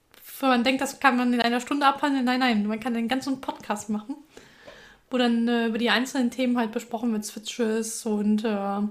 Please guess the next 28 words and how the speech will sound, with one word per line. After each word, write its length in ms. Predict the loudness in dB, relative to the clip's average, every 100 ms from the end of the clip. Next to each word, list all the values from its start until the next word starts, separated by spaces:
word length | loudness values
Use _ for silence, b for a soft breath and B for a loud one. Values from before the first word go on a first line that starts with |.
| -6 b b b b b b _ _
also 180 | -4 0
ich 100 | 0
hab 80 | 2
da 80 |
nicht 220 | 2 2 2
reingehört, 240 | 2 2
aber 100 | 2
ich 80 | 0
hab's 140 | -2
zumindest 360 | -2 0 -2 -2
mal 60 |
bei 120 | 0 2
mir 140 | 2
mal 140 | 2
in 100 | 2
die 300 | 0 -2 -4 -8 B B B
Podcast-Liste 600 | -6 -4 -4 -4 -4 -4
getan 400 | -4 0 0 2
und 160 | 0 0
dann, 240 | 0 0
äh, 280 | 0 0 -2 -6 b b b b _ -2
ähm, 540 | 2 4 4 4 0 -6 _ _ _ _ _
bin 120 | -4
ich 60 | 0
mal 100 | 0
gespannt, 380 | -2 -2 -2 -2
was 120 | -2
da, 320 | -2 -2 -4